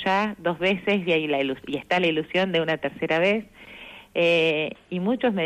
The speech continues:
decían, "Pero eso más que una ilusión es una locura, Silvana, ¿qué vas a traer a ese español a Santa Fe?". Y, y bueno, con Borja hemos llorado de emoción al ver que, que esa ilusión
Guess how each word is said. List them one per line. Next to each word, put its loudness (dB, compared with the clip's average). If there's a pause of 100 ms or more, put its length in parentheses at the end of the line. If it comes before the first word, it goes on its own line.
decían, 0
"Pero 4
eso 0
más 0
que -2
una -2
ilusión 0
es 4
una -2
locura, 0 (100)
Silvana, -2
¿qué 0
vas 2
a 4
traer 2
a 4
ese -2
español 0
a -2
Santa -8
Fe?". -8 (720)
Y, -4 (140)
y -2
bueno, 0
con -4
Borja 0 (160)
hemos -8 (280)
llorado 2
de 2
emoción -6
al -2
ver 0
que, 0 (560)
que -4
esa -6
ilusión -2